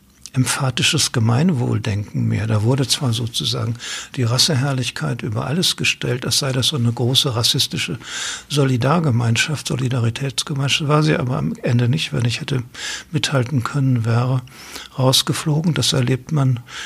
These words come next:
in der sogenannten Euthanasie, gegen die sich dann ja Gott sei Dank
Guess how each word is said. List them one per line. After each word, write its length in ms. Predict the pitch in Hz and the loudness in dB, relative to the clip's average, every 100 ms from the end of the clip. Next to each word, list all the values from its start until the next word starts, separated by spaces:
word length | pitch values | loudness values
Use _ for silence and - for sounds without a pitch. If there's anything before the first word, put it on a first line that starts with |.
| - | -4
in 120 | - 127 | 2 2
der 100 | 123 | 4
sogenannten 600 | 127 127 123 120 131 139 | 2 4 4 2 0 0
Euthanasie, 760 | 120 120 131 113 107 127 147 | -2 -2 0 2 2 2 0
gegen 320 | - 123 120 | 0 0 0
die 100 | 113 | 0
sich 200 | 120 123 | -2 -4
dann 160 | - 117 | -2 0
ja 140 | 113 | 0
Gott 200 | 110 113 | 0 -2
sei 120 | - | 0
Dank 260 | 127 120 117 | 2 2 0